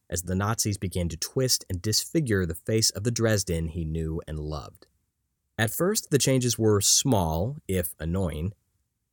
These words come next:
An aggressive stare, a mumbled insult on the train, but then came the rallies, and the crimson swastika banners draped over every building. Boycotts of Jewish businesses,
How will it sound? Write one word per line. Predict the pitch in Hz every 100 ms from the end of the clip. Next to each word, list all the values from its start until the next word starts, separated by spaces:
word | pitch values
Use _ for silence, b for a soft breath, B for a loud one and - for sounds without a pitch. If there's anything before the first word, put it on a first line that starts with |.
| _
An | 92
aggressive | 87 90 87 - 76
stare, | - - 95 95 92 90 - _ _ _ _ 90
a |
mumbled | 90 87 85 78 -
insult | 107 107 - 107 98
on | 80
the | 76
train, | - 117 110 104 104 _ _ _ _ _ -
but | 85
then | 110 123
came | 123 120
the | 104
rallies, | 82 80 82 76 - 55 - - _ _ _ -
and |
the | 82
crimson | - 113 107 95 90
swastika | - 107 101 - 92 82
banners | 95 101 101 90
draped | 87 95 92 -
over | 80 -
every | 98 95 98
building. | 82 82 80 67 - _ _ _ _ _
Boycotts | 85 87 110 113 113 107 101
of | 82
Jewish | 87 76
businesses, | - 117 120 120 123 117 110